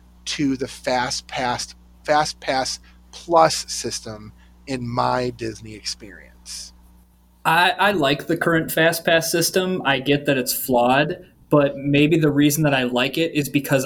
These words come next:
Speaker 2: I know how to manipulate it to my advantage. And whereas maybe some people's frustration with it is they don't understand how it works and how they have to schedule their Fast Passes.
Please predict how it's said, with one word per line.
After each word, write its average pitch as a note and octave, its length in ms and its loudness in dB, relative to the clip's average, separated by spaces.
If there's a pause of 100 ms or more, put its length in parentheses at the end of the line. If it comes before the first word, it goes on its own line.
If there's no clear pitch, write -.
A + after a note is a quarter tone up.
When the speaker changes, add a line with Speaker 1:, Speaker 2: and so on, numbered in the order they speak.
Speaker 2:
I C#3 120 2
know C3 440 2
how C#3+ 160 0
to C#3 100 0
manipulate C3+ 720 2
it C3 180 -2
to B2+ 100 0
my B2+ 200 2
advantage. C3+ 840 -2 (360)
And C#3+ 640 4
whereas D3 600 2 (100)
maybe D3+ 400 4
some D#3+ 240 0
people's D#3 380 2
frustration C#3+ 720 0
with D#3 200 2
it E3+ 120 2
is C#3+ 140 0
they C#3+ 120 2
don't C#3 320 -2
understand C3+ 960 0 (400)
how C#3+ 400 0
it C#3+ 120 -4
works C#3 440 2
and C#3 100 -2
how C3+ 280 2
they C3+ 140 2
have C3+ 380 -2
to C3 720 0 (1000)
schedule D3+ 560 0
their D#3+ 160 2
Fast D#3+ 400 -2
Passes. G3 840 0